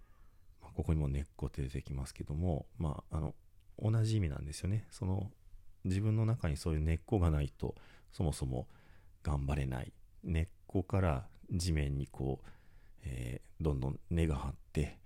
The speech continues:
水を吸い上げ、栄養を吸い上げて、力を蓄えていきますので、根っこがないと、その、頑張れない、根性がないっていうのは、そこと同じなんですけども。そして、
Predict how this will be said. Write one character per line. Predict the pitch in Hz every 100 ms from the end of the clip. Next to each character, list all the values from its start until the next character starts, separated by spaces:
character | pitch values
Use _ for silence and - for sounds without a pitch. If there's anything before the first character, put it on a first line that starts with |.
| - - - - - -
水 | 76 73
を | 76
吸 | - 80
い | 73
上 | 69
げ、 | 71 67 - - - - - -
栄 | 82 78
養 | 76 73
を |
吸 | 71 -
い | 76 73
上 |
げ | 67
て、 | - 65 64 - - -
力 | - - 85 78
を |
蓄 | - 73 - 73
え | 67
て | 64
い |
き | - 67
ま | 69
す | 73
の | 71
で、 | 76 - -
根 | 90 82
っ | -
こ | 98
が | 85
な | 80 80
い | 76 -
と、 | 92 87 - - - -
そ | - 64
の、 | 58 -
頑 | - 76 73
張 | 73
れ | 73
な | 71 69
い、 | 69 -
根 | 85 71
性 | 67
が | 67 67
な | 65
い |
っ |
て | 64 -
い | 95
う |
の |
は、 | 69 - - - -
そ | - 90
こ | 78
と | 80 76
同 | 76 73
じ | 71
な | 71
ん | 65
で | 65
す |
け | - 71
ど | 71
も。 | 78 - - - - - - - - - - - - - - - - - - -
そ | - 90
し | -
て、 | - 98